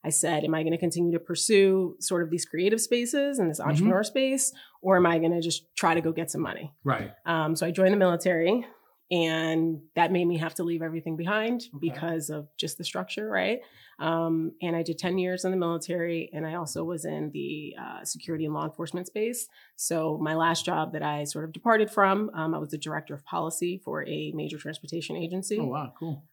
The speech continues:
Speaker 1: Um, so I wrote all the policy for the, uh, police, security, and safety department. And then in the military, I was a military police officer.
Speaker 2: Okay, all right.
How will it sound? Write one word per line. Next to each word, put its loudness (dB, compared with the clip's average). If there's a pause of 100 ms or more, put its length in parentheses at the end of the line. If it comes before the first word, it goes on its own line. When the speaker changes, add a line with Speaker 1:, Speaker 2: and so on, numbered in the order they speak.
Speaker 1:
Um, 0
so -2
I -2
wrote -2
all -2
the -16
policy -2
for -6
the, -6
uh, -10
police, -2
security, -6
and -6
safety -4
department. -2 (380)
And 0
then 0
in 0
the 2
military, -2
I -6
was -8
a -8
military -10
police -14
officer. -16 (300)
Speaker 2:
Okay, -6 (220)
all -6
right. -4